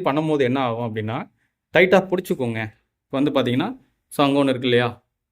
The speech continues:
ஆ, இந்த மாதிரி பண்ணும்போது நல்லா டைட்டா பிடிச்சிக்கும். இதுவே வந்து இன்னொரு மெத்தட் பண்ணுவாங்க. So, அதாவது எப்படின்னா, ஆணி வந்து சைடா வந்து அணைச்சு அடிப்பாங்க. So, அது வந்து அந்த அளவுக்கு வந்து நல்லா இருக்காது. ஏன்னா ஷேக் இருக்கும். So,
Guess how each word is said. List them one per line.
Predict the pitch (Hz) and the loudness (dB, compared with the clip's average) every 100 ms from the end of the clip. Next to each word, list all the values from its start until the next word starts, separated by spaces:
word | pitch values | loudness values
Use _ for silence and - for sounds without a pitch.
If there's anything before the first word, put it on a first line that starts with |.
| _ _ _ _ - | _ _ _ _ -6
ஆ, | 135 139 | -2 2
இந்த | 156 | 4
மாதிரி | 165 165 | 2 2
பண்ணும்போது | 160 156 147 208 | 0 2 0 2
நல்லா | 156 160 147 | 2 2 2
டைட்டா | 143 151 147 | 2 0 -2
பிடிச்சிக்கும். | 139 139 131 127 214 _ - 160 | -6 -6 -8 -8 -10 _ -2 6
இதுவே | 202 220 190 | 8 8 6
வந்து | 190 196 | 2 2
இன்னொரு | 196 180 | 0 0
மெத்தட் | 175 190 180 151 | -2 -4 -4 -4
பண்ணுவாங்க. | 151 135 135 175 - _ - | -2 -2 -2 -4 -6 _ -4
So, | 160 151 | 4 4
அதாவது | 170 175 | 6 4
எப்படின்னா, | 165 165 131 135 202 _ _ 139 170 | 2 -2 0 -2 -4 _ _ 2 4
ஆணி | 214 175 | 4 4
வந்து | 180 180 | 2 2
சைடா | 151 165 170 156 | 2 4 2 2
வந்து | 147 175 143 | 2 2 2
அணைச்சு | 165 165 175 | 0 2 0
அடிப்பாங்க. | 135 127 117 117 117 _ - - | 0 -2 -2 -2 -8 _ -18 -4
So, | 143 131 | 0 2
அது | 170 214 | 4 4
வந்து | 175 185 220 233 214 175 151 | 4 4 6 6 6 4 0
அந்த | 160 | -2
அளவுக்கு | 160 165 160 | -2 -2 -4
வந்து | 151 156 135 | -4 -4 -2
நல்லா | 143 147 | -4 -4
இருக்காது. | 123 123 139 | -4 -2 -2
ஏன்னா | 165 - | -4 -2
ஷேக் | 170 175 156 143 | -2 -2 0 0
இருக்கும். | 156 143 175 - _ _ _ | 0 -4 -4 -6 _ _ _
So, | - | 2